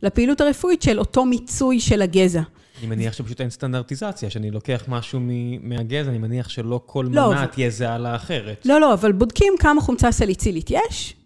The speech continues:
Speaker 1: ובודק-, כאילו, ובאספירין אתה יודע כמה יש,
Speaker 2: כן.
Speaker 1: ומה שרואים זה שכמות יותר קטנה של מיצוי מהגזע, היא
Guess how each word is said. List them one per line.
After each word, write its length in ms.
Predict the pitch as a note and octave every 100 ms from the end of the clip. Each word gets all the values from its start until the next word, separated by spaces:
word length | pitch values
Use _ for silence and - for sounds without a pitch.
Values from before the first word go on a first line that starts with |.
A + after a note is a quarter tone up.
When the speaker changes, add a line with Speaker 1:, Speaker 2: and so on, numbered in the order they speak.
| -
Speaker 1:
ובודק-, 760 | F#3+ G3+ A3+ G#3 F3 F#3+ - -
כאילו, 160 | A#3 G3+
ובאספירין 520 | F#3+ F#3+ - A3 A3+
אתה 140 | G#3+
יודע 340 | F#3 E3+ E3+ F3+
כמה 280 | - A3+ B3+
יש, 280 | F#4+ -
Speaker 2:
כן. 220 | - - G#2 A2+
Speaker 1:
ומה 240 | G3+ B3
שרואים 540 | - F#4 G3+ - C#4+ G#4+ A4+ _
זה 160 | G3+ G3
שכמות 680 | G3 G3+ - G#3+ B3 F#4 -
יותר 280 | B3 C#4+ D4+
קטנה 380 | - B3+ B3 A#3
של 200 | - G3
מיצוי 540 | F#3 F#3+ - C#4 B3
מהגזע, 600 | G#3 G3 F3 E3+ F#3+ A3 F#4 D5 _ _ _ _ - _ _ _ _ -
היא 180 | G#3+